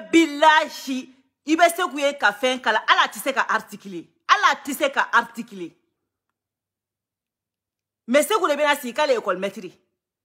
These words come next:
Mais Seku ye fɛn dɔ faamuya, komi min ka di maliyɛn ye,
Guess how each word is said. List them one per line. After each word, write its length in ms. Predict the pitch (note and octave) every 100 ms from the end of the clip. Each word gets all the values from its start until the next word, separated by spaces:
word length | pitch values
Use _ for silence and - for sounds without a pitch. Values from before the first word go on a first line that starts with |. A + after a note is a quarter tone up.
| _ _ _ _ _ _ _ _ _ _ _ _ _ _ _ _
Mais 320 | A3+ C4+ C#4
Seku 300 | - F4+ E4
ye 120 | C#4+ C4+
fɛn 340 | - C#4 C#4
dɔ 140 | B3+
faamuya, 380 | - G#3+ F#3 F#3+
komi 260 | C4 F4+ D#4+
min 320 | D4 D#4 C#4
ka 160 | C4 A#3
di 80 |
maliyɛn 500 | A#3 A3+ A#3 A#3 A3+
ye, 200 | F3 E3+